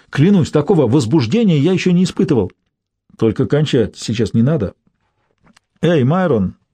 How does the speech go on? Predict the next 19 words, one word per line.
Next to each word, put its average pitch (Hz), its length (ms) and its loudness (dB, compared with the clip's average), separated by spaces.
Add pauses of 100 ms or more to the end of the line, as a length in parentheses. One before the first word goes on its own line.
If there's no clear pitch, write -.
(140)
Нед 120 340 -2
игриво 117 420 0
поддел 113 460 -2
Уина 107 280 2
локтем. 98 380 -4 (640)
"Этот 165 240 -2
парень 180 220 2
что, 143 180 0
шутник?" 190 380 -2 (800)
"Молодой, 110 580 0
талантливый 143 640 -2
комедиант", 127 720 -2
согласился 123 580 -2
Локвуд. 117 360 -2 (760)
Тануэл 139 440 2
потрепал 135 500 0
его 113 240 -2
по 110 100 -8
плечу. 160 500 -2